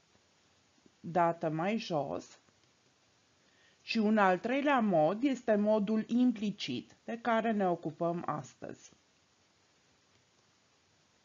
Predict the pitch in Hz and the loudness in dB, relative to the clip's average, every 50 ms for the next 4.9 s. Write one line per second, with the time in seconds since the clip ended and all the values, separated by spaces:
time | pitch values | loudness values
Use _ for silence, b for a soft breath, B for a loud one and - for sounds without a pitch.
0 | _ _ _ _ _ _ _ _ _ _ _ _ _ _ _ _ _ _ _ _ | _ _ _ _ _ _ _ _ _ _ _ _ _ _ _ _ _ _ _ _
1 | _ _ _ _ - 254 254 254 240 240 247 247 240 240 - - 214 196 190 185 | _ _ _ _ -14 -10 -8 -6 -4 -2 -2 -2 -4 -6 -10 -10 -8 -6 -4 -4
2 | 180 180 180 190 220 247 247 - 277 254 262 262 - 269 254 247 247 - 254 240 | -2 -2 0 0 0 -2 0 0 2 2 2 2 2 0 0 0 -2 -2 -4 -4
3 | 226 208 220 214 214 214 - 220 202 208 220 214 - - 208 190 170 - - - | -2 0 0 0 -2 -2 -4 -2 0 0 0 -2 0 2 2 2 2 0 -2 -2
4 | 226 240 254 262 254 - 247 226 226 226 226 - - 180 180 196 202 | 2 4 4 4 2 2 0 0 0 -2 -2 -8 -10 -10 -10 -10 -12